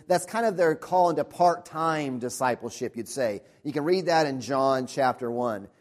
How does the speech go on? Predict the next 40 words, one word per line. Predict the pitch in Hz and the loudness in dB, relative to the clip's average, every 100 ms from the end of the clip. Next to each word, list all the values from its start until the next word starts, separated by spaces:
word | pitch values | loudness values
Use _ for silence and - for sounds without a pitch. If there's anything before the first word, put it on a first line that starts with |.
| _ | _
And | - | -4
then | 185 | 0
you | 180 | 2
read | 196 | 2
another | 170 214 214 170 | 4 6 6 2
story | - 175 151 143 139 | 0 4 6 6 4
of | 120 | 2
them | 147 139 | -2 -2
meeting | 143 139 127 | -2 -2 -4
Jesus | 104 147 151 139 135 | -4 -2 0 -2 0
on | 135 | 0
the | 135 | 0
lake | 135 151 143 139 | 0 2 2 0
in | 135 135 135 139 | -6 -8 -8 0
Mark | 170 175 165 | 2 2 -2
chapter | - 147 135 131 | -2 0 0 -2
one | 131 139 | 0 0
and | 131 131 | 0 -2
Matthew | 139 131 127 | -2 -2 -6
chapter | - 135 123 120 | 0 0 0 -4
four. | - 196 170 135 120 - - | -2 4 6 4 2 -6 -4
But | 151 147 | -2 6
this | 226 226 | 6 6
one | 202 196 180 | 4 2 2
seems | - 202 202 | 0 0 2
to | 190 | 0
be | 170 170 | 0 0
this | 151 151 139 | 2 2 2
last | 147 170 175 - - | 0 2 0 -2 -10
final | - 170 170 165 151 | -4 0 2 2 0
event | 127 147 165 131 - - _ | 0 2 4 2 -2 -14 _
where, | - 170 165 160 143 - - _ | 4 8 10 8 6 -2 -20 _
where | 139 156 151 147 | 2 6 8 6
Jesus | 113 151 190 185 165 160 - - - _ _ - | 2 2 4 4 6 6 4 -8 -18 _ _ -4
really | 131 196 208 196 185 - - | 8 12 12 10 4 -2 -12
shows | - - 180 196 175 175 | -12 4 10 10 10 8
up | 175 170 - | 8 8 4
and | 143 143 | -2 0
makes | 160 160 - | 0 -2 0
this | 160 151 | 0 0